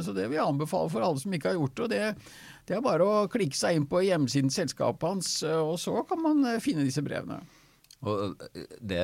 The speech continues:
Speaker 2: s-, Tor sier er helt sant. Han, han er faktisk veldig flink til å formulere seg,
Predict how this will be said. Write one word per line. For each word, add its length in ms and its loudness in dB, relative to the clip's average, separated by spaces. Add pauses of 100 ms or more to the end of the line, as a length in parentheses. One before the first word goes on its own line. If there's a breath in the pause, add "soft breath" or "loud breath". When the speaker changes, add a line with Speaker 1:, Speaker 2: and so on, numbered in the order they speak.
Speaker 2:
s-, 160 -8 (560)
Tor 160 -2
sier 320 0
er 160 2
helt 240 -2
sant. 460 -4
Han, 260 0
han 240 2
er 80 0
faktisk 400 -4
veldig 260 -2
flink 320 -8
til 120 -12
å 100 -2
formulere 480 -2
seg, 240 0